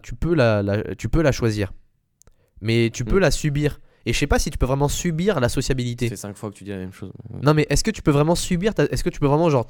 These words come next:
Speaker 1: te dire, « Putain, j'aimerais pas être avec ces gens-là », genre, ne pas faire exprès, genre, sans faire exprès, tu te retrouves avec plein de gens dans une soirée.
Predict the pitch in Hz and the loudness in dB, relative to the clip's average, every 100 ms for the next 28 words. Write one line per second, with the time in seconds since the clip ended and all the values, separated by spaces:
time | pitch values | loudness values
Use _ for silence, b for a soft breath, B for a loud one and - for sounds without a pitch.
0 | - - 151 143 - 147 147 120 - b | -6 -4 -2 -4 -6 -2 0 -2 -8 b
1 | b - 117 120 120 165 160 131 127 135 | b -2 2 2 4 4 4 2 2 2
2 | 127 139 160 120 131 127 190 - 151 147 | 2 2 2 2 2 2 2 2 2 0
3 | - 165 185 110 - 170 170 151 143 - | -2 -4 -2 -4 -2 -2 0 -2 -2 -2
4 | 175 - b b - 127 165 160 202 143 | -2 -4 b b -8 2 4 4 6 4
5 | 120 139 143 180 147 127 117 139 156 | 4 0 2 2 2 2 2 2 0